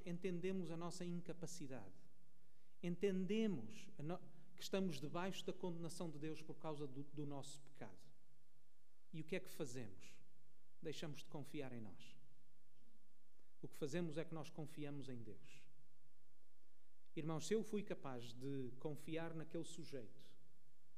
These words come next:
que podia deixar-me cair,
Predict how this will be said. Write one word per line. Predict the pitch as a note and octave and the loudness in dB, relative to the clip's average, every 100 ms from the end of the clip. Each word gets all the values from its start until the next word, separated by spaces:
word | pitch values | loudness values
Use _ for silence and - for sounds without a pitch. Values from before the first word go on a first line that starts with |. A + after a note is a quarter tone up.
| - - - - - - - - | -2 -2 -2 -2 0 0 0 0
que | D#3+ D3 C3 A#2 A2 - - | 2 2 2 0 0 -2 0
podia | E3 D3+ G3 F#3+ | 0 2 4 4
deixar-me | D#3 D#3+ D3 C#3+ | 4 2 0 0
cair, | D3 C#3 B2 | 0 0 0